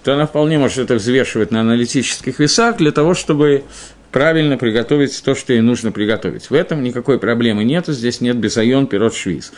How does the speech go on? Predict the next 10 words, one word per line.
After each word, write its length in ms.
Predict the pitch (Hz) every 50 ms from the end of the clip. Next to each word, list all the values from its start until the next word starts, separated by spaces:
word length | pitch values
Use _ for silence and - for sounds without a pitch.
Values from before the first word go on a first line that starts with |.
| - - - - - -
То 80 | - 156
есть 180 | 143 - -
не 220 | 135 151 170 220 254
именно 260 | 262 247 208 180 156
взвешивание 840 | 127 107 101 123 135 151 147 - - - 110 104 101 101 101 101
является 460 | 110 113 117 117 117 113 101 - - 92
пренебрежением 800 | - 98 107 107 107 101 104 110 110 110 127 120 104 95 90
к 60 | -
плодам 320 | - 95 95 92 98 95 90
швиза, 500 | - - 95 90 80 80 - - -